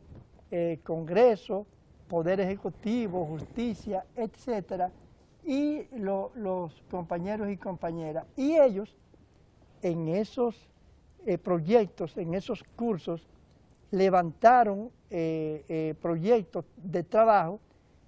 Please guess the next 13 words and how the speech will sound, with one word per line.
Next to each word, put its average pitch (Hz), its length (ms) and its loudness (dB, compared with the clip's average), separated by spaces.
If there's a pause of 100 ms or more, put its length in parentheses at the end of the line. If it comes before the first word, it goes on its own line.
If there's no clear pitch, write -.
y 202 180 0
dos 226 420 2
de 220 220 -4
esos 247 240 -10
proyectos 208 840 -8 (560)
fueron 220 380 -4
los 208 120 -6
que 214 100 -8
levantaron, 202 880 -2
los 180 140 -6
que 190 60 -8
levantaron 180 600 -4 (320)
Iandra 190 760 -2